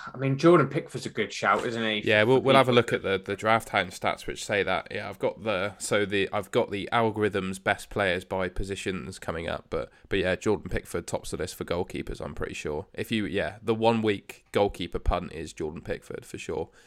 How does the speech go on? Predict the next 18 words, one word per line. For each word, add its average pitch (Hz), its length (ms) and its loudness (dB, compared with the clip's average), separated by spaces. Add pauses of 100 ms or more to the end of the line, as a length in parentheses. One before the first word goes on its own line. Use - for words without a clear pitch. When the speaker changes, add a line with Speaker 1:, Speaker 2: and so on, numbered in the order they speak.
(240)
Speaker 2:
And 113 80 -4
to - 60 -10
be 123 100 2
completely 135 380 0
honest, 98 640 -2
<laughs> - 500 -14
I - 40 -10
don't 127 220 2
think 110 160 -2
he's 101 180 -6
the 101 80 -2
worst 98 240 2
captaincy - 520 -4
shout 113 340 -2
either 113 260 -4
for 120 140 -10
that 113 140 -4
week. - 280 -12